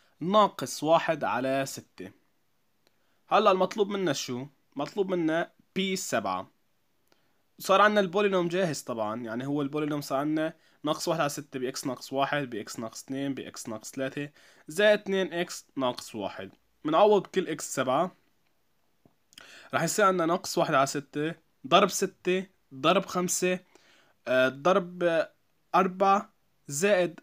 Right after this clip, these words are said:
أربعتاش ناقص واحد، يعني زائد تلتاش، ومنه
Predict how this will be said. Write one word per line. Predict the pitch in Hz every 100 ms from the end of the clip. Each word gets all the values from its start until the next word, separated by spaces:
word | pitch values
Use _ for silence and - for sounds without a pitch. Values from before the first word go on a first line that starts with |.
| _
أربعتاش | 139 160 175 196 185 175
ناقص | 156 -
واحد، | 180 170
يعني | 139 123
زائد | 131 170 147
تلتاش، | - 143 - - 160 170 180 - - _ _ _ _
ومنه | 131 156 165 156